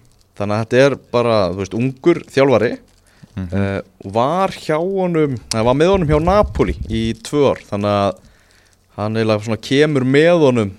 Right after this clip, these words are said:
Speaker 1: þarna yfir.
Speaker 2: Já.
Speaker 1: Eh, hann hefur verið ákærður af enska knattspyrnusambandinu.
Speaker 2: Skiljanlega.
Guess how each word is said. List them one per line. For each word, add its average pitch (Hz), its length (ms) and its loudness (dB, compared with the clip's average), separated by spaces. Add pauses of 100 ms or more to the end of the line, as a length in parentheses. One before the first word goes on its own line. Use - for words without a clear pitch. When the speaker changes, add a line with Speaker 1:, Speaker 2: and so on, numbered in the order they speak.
(140)
Speaker 1:
þarna 117 340 -2
yfir. 139 300 -2 (540)
Speaker 2:
Já. 104 180 -8 (880)
Speaker 1:
Eh, 101 380 -2 (420)
hann 127 220 0
hefur 160 180 4
verið 147 140 8
ákærður 135 420 2 (100)
af 113 160 -2
enska 120 420 0
knattspyrnusambandinu. 110 800 -4 (540)
Speaker 2:
Skiljanlega. 123 760 -4